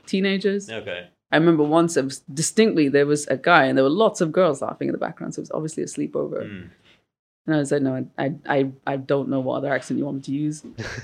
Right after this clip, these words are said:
Speaker 2: <laughs>
Speaker 1: Sorry." <laughs> Um,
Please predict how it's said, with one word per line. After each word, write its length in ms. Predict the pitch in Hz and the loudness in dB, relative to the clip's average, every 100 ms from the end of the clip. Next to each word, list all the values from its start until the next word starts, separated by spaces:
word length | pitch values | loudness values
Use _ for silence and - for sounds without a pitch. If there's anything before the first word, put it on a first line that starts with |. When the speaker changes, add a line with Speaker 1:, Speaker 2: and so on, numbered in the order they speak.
| 147 | -4
Speaker 2:
<laughs> 540 | 147 147 _ - 208 233 | -4 -12 _ -16 -14 -10
Speaker 1:
Sorry." 680 | - 196 190 185 185 196 190 | 4 6 8 6 6 6 4
<laughs> 40 | - - 185 - - - - - - - _ _ _ _ | 0 -4 -2 -2 -6 -16 -20 -20 -20 -20 _ _ _ _
Um, 600 | 170 165 165 160 160 - | 4 6 6 4 0 -6